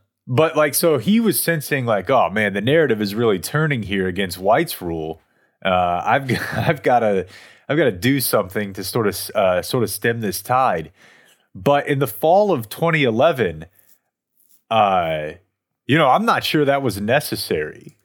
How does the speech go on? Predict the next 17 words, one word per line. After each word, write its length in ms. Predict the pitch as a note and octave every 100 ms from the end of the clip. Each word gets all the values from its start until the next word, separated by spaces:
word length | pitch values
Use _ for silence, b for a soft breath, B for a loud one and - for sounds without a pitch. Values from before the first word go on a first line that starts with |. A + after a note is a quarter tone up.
| -
from 360 | - B2 A2
a, 220 | A2 G#2 G2+
uh, 200 | F#2+ F#2
"Boy, 300 | E2 B2+ A#2+
we 140 | A2
think 340 | G#2 B2+ A2+ -
that, 400 | A2 F#2+ F2+ - G2+
uh, 180 | F#2 F2+
anything 500 | G#2+ B2+ A#2 A#2 A2
related 540 | G2+ G2 G#2 G#2+ F2
to 500 | - G#2 F#2 F2 E2+ _ _
the 320 | F2 G#2 G2
Arab 380 | G#2 A2+ G#2+ F2+
world 460 | F2+ G#2+ A2 F#2 F2+
is 120 | E2+
dangerous." 640 | E2 G#2 A#2 F2+ D#2 D#2
Like 280 | G#2 G2 -